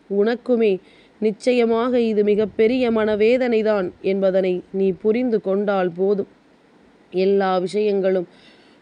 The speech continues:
உனக்கே உனக்கானதாக நடக்கும் என்பதனை நீ புரிந்து கொள்.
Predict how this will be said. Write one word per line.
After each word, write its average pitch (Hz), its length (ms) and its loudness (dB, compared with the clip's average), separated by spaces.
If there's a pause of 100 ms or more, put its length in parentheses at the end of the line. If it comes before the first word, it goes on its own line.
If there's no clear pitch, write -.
உனக்கே 240 520 2 (120)
உனக்கானதாக 214 960 0 (420)
நடக்கும் 190 680 -2 (200)
என்பதனை 175 560 -2 (160)
நீ 175 180 -2
புரிந்து 208 440 -2
கொள். 180 200 -4